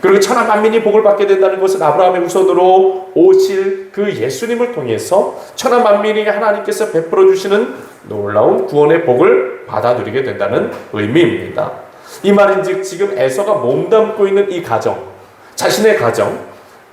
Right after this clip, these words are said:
이 가정은 인류사에서 유일무이하게 하나님과 구속적인, 구속사적인 축복의 언약 관계를 맺고 있는 가정이었다는 거예요.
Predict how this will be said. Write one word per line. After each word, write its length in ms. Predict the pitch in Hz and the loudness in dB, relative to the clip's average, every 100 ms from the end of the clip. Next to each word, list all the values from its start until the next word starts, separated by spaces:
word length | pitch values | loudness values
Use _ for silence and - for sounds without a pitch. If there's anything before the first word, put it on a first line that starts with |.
| _ | _
이 140 | 214 | -2
가정은 520 | 226 170 185 196 233 - | 0 2 4 4 2 0
인류사에서 1200 | 160 196 220 247 240 - 220 220 214 226 220 127 | 0 0 2 2 2 0 2 2 2 0 0 0
유일무이하게 1300 | 135 208 220 180 143 127 117 - 107 160 - - - - - - - - - - | 2 4 4 2 0 2 2 0 0 0 -2 -8 -16 -20 -20 -20 -20 -20 -20 -4
하나님과 800 | 247 254 254 226 214 233 233 - | 0 2 4 2 2 2 0 -4
구속적인, 800 | 220 247 - 233 233 247 254 - - _ _ _ _ | -2 -2 0 0 0 -2 -6 -12 -20 _ _ _ _
구속사적인 1040 | 180 185 - - - 233 233 233 233 226 | -6 -4 -4 -4 -2 0 2 0 0 -4
축복의 880 | - - - - 262 254 247 240 - | -8 -14 -18 -4 0 2 4 2 2
언약 680 | - 123 131 220 220 - - | 0 2 2 2 0 -4 -10
관계를 680 | - 127 151 170 196 202 208 | -10 -6 -6 -2 0 2 2
맺고 520 | 117 110 - - 220 | 0 0 -2 -4 -2
있는 200 | 220 233 | 0 2
가정이었다는 680 | 233 - 135 123 - 104 95 | 0 0 0 0 2 0 -2
거예요. 300 | 80 78 - | -6 -8 -10